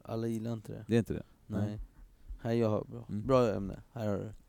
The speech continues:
Speaker 1: Omid, blir vi, blir vi människor...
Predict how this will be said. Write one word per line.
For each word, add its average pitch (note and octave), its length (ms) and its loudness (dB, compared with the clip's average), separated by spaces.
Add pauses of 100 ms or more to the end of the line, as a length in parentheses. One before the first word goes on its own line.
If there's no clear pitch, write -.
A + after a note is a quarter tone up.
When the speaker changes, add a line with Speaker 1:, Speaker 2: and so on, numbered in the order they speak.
(1400)
Speaker 1:
Omid, E3+ 380 10 (640)
blir D3+ 280 10
vi, G3+ 280 6 (880)
blir D3+ 220 4
vi G3+ 140 6
människor... E3 680 10